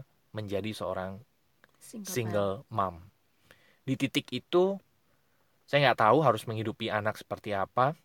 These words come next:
Speaker 1: dan saya tahu biaya hidup itu mahal banget, makin lama makin mahal.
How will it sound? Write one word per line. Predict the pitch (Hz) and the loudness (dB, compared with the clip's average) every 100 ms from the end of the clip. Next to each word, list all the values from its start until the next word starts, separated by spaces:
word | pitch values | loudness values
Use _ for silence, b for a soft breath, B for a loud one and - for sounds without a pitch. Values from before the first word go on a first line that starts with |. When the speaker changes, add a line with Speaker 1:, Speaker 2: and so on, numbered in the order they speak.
| _ _ _ _ _ _ _ _ _ | _ _ _ _ _ _ _ _ _
Speaker 1:
dan | 127 120 | 2 2
saya | 113 113 | 4 2
tahu | 107 98 139 | 4 4 4
biaya | 123 107 | 2 0
hidup | 101 95 - | -2 -6 -8
itu | 123 | -6
mahal | 101 90 95 92 | -6 -2 -4 -2
banget, | 104 101 _ _ _ | -4 -6 _ _ _
makin | 101 - 101 | -8 -6 -2
lama | 107 101 | -2 -2
makin | 95 95 | -6 -10
mahal. | 90 87 90 | -10 -8 -10